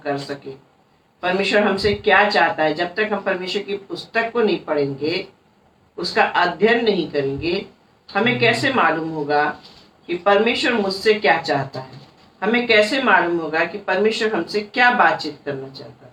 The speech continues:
अगर हम ये सोचते हैं कि साक्षात परमेश्वर हमारे सामने आकर हमसे आमने सामने बात करेगा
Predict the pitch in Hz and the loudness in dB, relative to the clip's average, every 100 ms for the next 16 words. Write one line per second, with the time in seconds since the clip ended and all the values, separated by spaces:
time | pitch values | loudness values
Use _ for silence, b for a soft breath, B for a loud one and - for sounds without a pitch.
0 | B B B B 156 175 170 160 190 - | B B B B 0 2 0 2 2 2
1 | 202 180 180 180 190 185 156 - 196 190 | 0 -4 -6 -6 -2 0 0 2 2 2
2 | 185 165 170 170 190 160 156 160 - 156 | 0 -2 -2 -2 -2 0 0 0 -2 -2
3 | 170 185 160 156 175 160 - 170 151 147 | 0 0 0 -2 -4 -4 -4 -2 0 0
4 | 175 175 165 165 151 151 - - 147 135 | -4 -4 -4 -4 -4 -2 -2 -2 -4 -2
5 | 139 | -2